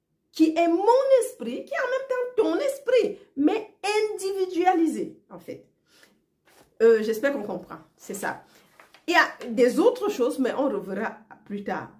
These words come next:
Restons ici parce que sinon on va s'éloigner de ce, du but.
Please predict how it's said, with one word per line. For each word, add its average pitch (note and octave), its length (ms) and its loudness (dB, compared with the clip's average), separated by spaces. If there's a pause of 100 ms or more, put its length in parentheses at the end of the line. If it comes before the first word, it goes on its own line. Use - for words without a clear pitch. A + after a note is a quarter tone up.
(120)
Restons G#3 340 -2
ici A#3 300 -6
parce F#3 220 -8
que G#3 60 -6
sinon A#3 280 -2
on - 40 -4
va G#3 140 -6
s'éloigner F#3+ 640 -6
de D#3+ 100 -8
ce, - 140 -14
du E3+ 360 -16
but. - 260 -14